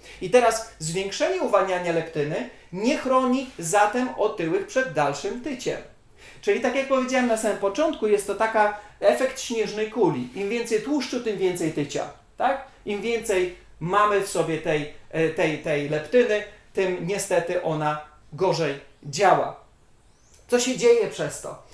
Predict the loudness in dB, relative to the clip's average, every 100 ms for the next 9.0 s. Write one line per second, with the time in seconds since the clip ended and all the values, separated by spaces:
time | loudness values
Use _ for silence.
0 | -20 -20 -14 -6 -4 -2 -2 -2 -2 -2
1 | -2 -2 -2 -4 -4 -4 -4 -4 -4 -6
2 | -2 0 0 0 -2 -4 -8 -12 -6 -4
3 | -2 -4 -4 -4 -4 -4 -4 -2 -2 -2
4 | -8 -4 -2 -2 -4 -8 -6 -6 -4 -6
5 | -4 -4 -4 -4 -2 -2 -2 -2 0 -2
6 | -2 -2 -2 -4 -6 -4 -2 0 0 0
7 | -2 -4 -4 -8 -8 -2 0 0 -4 -4
8 | -6 -4 0 0 2 0 0 -4 -6 -12